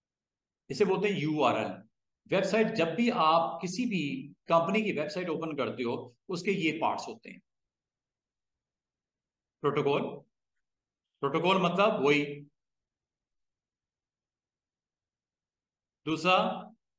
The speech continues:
वेबसाइट का एड्रेस, इसका मतलब क्या है?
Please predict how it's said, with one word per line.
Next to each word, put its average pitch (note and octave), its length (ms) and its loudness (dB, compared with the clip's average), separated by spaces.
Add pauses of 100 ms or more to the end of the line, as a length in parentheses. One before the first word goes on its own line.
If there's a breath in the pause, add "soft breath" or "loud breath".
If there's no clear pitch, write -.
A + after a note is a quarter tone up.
(100)
वेबसाइट D#3+ 400 0
का F#3 480 2 (320)
एड्रेस, F3 680 0 (1300)
इसका F#3+ 220 2
मतलब A3 320 2
क्या G3+ 120 2
है? - 360 -6